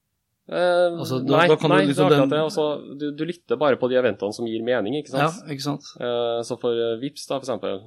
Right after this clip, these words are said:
Speaker 1: eh, så, så vil jo det være, eh, betalingsinformasjon. De
Speaker 2: Ja.
Speaker 1: må bare ha nok informasjon til å kunne utføre en betaling, for eksempel.
Speaker 2: Så når dere da, altså, tilbake til Waterfall igjen da.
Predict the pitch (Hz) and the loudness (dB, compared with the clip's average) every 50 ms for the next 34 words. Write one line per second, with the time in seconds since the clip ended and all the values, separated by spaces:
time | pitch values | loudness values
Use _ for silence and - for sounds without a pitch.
0 | - - - - 117 110 107 107 107 104 104 104 104 104 101 104 - - 107 - | -20 -20 -20 -14 -10 -8 -8 -6 -6 -6 -8 -8 -8 -10 -12 -12 -14 -14 -14 -14
1 | 113 113 113 101 92 92 101 98 98 98 95 95 95 95 - 90 - 104 104 - | -12 -12 -10 -8 -8 -4 -4 -4 -2 -2 -4 -4 -4 -6 -8 -10 -10 -10 -8 -6
2 | 117 95 87 85 85 - 90 90 - 87 90 90 - 113 113 _ _ - 107 110 | -4 -4 -4 -4 -6 -10 -12 -12 -8 -10 -10 -8 -8 -10 -12 _ _ -6 -4 -2
3 | 117 117 117 117 95 87 95 98 104 - _ - 101 95 - 92 98 - 107 110 | -2 0 0 0 -2 -2 -4 -6 -6 -8 _ -12 -12 -10 -6 -8 -8 -6 -6 -6
4 | 110 107 104 98 101 98 95 87 - - 87 90 90 87 87 - - 80 78 87 | -6 -6 -8 -8 -8 -8 -8 -8 -8 -8 -8 -8 -8 -8 -10 -10 -10 -8 -8 -8
5 | 92 90 - - - 95 87 - - - _ _ _ _ - - 170 180 202 196 | -10 -12 -14 -20 -20 -20 -18 -18 -18 -20 _ _ _ _ -6 -2 2 2 4 4
6 | 214 185 180 165 170 175 175 147 - - 160 147 165 175 180 165 - 202 190 185 | 4 4 4 2 2 0 0 -2 -4 -6 -4 -2 -2 -2 -2 -4 -6 -2 -2 -2
7 | 131 - - 165 139 127 110 101 - 120 131 160 220 269 285 156 | -2 0 -4 -4 -2 -2 -4 -6 -8 -6 -4 -2 -2 -2 -2 -4